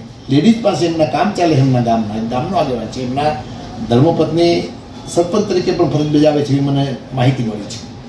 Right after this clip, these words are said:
ત્યારે ગામના વિકાસમાં જે રેતી પડી છે એ રેતી તમને મળતી નથી, એટલા માટે આ થાય છે. એવો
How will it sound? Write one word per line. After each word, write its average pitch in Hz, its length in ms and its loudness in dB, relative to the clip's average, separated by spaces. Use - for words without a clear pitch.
ત્યારે 180 280 0
ગામના 147 320 2
વિકાસમાં 196 560 0
જે 175 80 6
રેતી 143 360 0
પડી 110 220 -2
છે - 160 -10
એ 131 120 0
રેતી 131 260 0
તમને 170 240 0
મળતી 135 340 2
નથી, 139 280 0
એટલા 127 180 -2
માટે 147 220 -2
આ 143 120 4
થાય 127 220 -4
છે. 135 100 -6
એવો 165 160 2